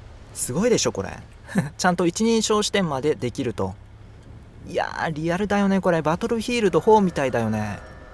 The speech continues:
<laughs> ちゃんと覗くこともできるんかな。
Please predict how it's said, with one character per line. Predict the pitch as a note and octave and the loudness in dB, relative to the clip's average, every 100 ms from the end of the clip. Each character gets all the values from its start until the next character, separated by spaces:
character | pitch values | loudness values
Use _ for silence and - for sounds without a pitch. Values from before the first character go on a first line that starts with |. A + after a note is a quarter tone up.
| - F3+ - F#3 - | -16 -14 0 0 0
<laughs> | - - - - - B3+ - - - | -10 -18 -20 -20 -10 -8 -8 -12 -6
ち | G#3 | -2
ゃ | |
ん | |
と | G3 | 0
覗 | D3+ F3+ B3 | 2 4 4
く | A#3 | 4
こ | B3 | 0
と | A3+ | 2
も | C3 | 0
で | A#2 | -2
き | - | -2
る | E3+ | -2
ん | A#2 | -2
か | G#2 | -2
な。 | G2+ G2 | -2 -4